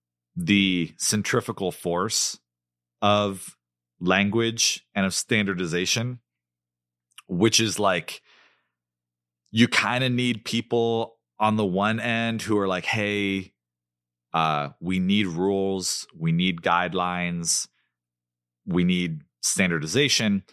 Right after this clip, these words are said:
And you also need the force that's like, "Hey, this is moving, this is changing. We can't try to rigidly stick with what we've got in the past."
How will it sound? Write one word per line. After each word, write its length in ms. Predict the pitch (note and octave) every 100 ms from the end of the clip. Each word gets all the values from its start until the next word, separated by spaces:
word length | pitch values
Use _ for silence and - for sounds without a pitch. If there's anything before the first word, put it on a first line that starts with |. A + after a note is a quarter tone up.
| _ _ _
And 220 | G2+ G2+ F#2+
you 160 | F2+ -
also 400 | B2 B2 - A2
need 400 | F#2 F2+ F#2 E2
the 100 | F2+
force 640 | E2+ - F#2+ F2+ E2 - -
that's 260 | E2+ D#2+ -
like, 380 | E2 D2+ - - _
"Hey, 220 | - G#2+ G2
this 220 | G#2 F#2
is 100 | E2+
moving, 540 | F2 G2+ F#2+ G2+ F#2+
this 180 | E2+ -
is 100 | D2
changing. 880 | - - F#2 F2+ F2 F2 E2+ D#2+ D#2 - _ _
We 120 | F2
can't 340 | F2 G#2 F2+ - _ _ _ _
try 140 | - F#2+
to 80 |
rigidly 500 | D#2 F2+ E2+ F2+ E2+
stick 340 | D#2+ - F#2+ -
with 160 | E2
what 180 | E2 E2
we've 120 | E2+
got 140 | D#2 E2
in 40 |
the 80 | D#2
past." 340 | C3 B2+ -